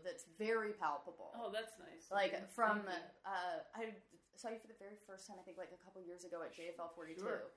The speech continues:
Speaker 1: And, uh, you were hosting a podcast. And, uh, I think you
Speaker 2: Mm.
Speaker 1: had mentioned that, like, you just flown in. Like,
Speaker 2: Sure.
Speaker 1: I think you literally just landed
Speaker 2: <laughs>
Speaker 1: and were probably exhausted. And there, even then, even in the, like, the human needs are not being met, the, like,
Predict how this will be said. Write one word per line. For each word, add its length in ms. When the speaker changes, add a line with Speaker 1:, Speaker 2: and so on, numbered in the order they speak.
Speaker 1:
And, 160
uh, 40
you 100
were 60
hosting 260
a 160
podcast. 680
And, 200
uh, 40
I 80
think 260
you 160
Speaker 2:
Mm. 560
Speaker 1:
had 140
mentioned 300
that, 180
like, 260
you 80
just 340
flown 280
in. 160
Like, 220
Speaker 2:
Sure. 180
Speaker 1:
I 80
think 140
you 400
literally 380
just 340
landed 400
Speaker 2:
<laughs> 60
Speaker 1:
and 80
were 80
probably 460
exhausted. 640
And 140
there, 220
even 400
then, 300
even 340
in 200
the, 120
like, 340
the 80
human 560
needs 340
are 100
not 240
being 280
met, 180
the, 80
like, 180